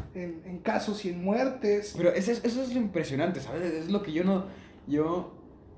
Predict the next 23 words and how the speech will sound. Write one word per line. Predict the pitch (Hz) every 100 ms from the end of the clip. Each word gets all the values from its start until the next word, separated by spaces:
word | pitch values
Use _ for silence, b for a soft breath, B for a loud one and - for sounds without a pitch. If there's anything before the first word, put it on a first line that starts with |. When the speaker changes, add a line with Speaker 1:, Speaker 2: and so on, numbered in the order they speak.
| - -
Speaker 2:
O | 131
sea, | 135
digo, | 135 143 151
la, | 135 127
la, | 143 135 -
la | 143 143
mala | 151 180 220
administración | 214 190 156 147 139 131 135 147 185 - - - - - - - - - - - - - - - -
que, | 143 131
o | 135 135
sea, | 135 139
la, | 139
la | 135
administración | 139 139 143 143 143 190
tan | 254 214 180
mala | 196 202
que |
está | - 175
sufriendo | 180 170 202
Estados | 180 180
Unidos, | 151 190 190 127
o |
sea, | - 131